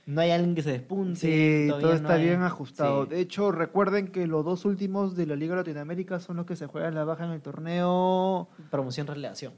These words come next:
Speaker 2: Exacto.
Speaker 1: Pero ese es a-, eso es
Speaker 2: A
Speaker 1: una
Speaker 2: fin
Speaker 1: vez
Speaker 2: de
Speaker 1: que
Speaker 2: año,
Speaker 1: cierre,
Speaker 2: claro.
Speaker 1: claro, una vez que cierre el torneo clausura. Justamente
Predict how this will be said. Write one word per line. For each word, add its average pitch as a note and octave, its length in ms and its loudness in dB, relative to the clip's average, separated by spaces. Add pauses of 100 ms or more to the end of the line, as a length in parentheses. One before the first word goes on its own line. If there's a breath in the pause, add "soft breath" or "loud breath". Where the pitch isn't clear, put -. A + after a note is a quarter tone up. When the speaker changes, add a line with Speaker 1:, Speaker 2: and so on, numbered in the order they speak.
(120)
Speaker 2:
Exacto. C#3 580 -2
Speaker 1:
Pero A#3 220 2
ese A3 240 0
es G#3 80 -4
a-, C3+ 160 -4 (320)
eso F3 180 -6
es - 220 -10 (160)
Speaker 2:
A B2+ 80 -8
Speaker 1:
una F#3+ 140 -2
Speaker 2:
fin F#3+ 100 2
Speaker 1:
vez - 20 -2
Speaker 2:
de - 60 -2
Speaker 1:
que - 60 0
Speaker 2:
año, B2 100 -2
Speaker 1:
cierre, F#3 300 0 (100)
Speaker 2:
claro. E3+ 40 -14
Speaker 1:
claro, C3 280 -6 (240 loud breath)
una D#3+ 160 -4
vez F3+ 160 -2
que F3 120 -6
cierre D#3+ 520 0
el D3+ 100 -4
torneo B2+ 360 -4
clausura. B2+ 560 -6 (640 loud breath)
Justamente A#3+ 720 0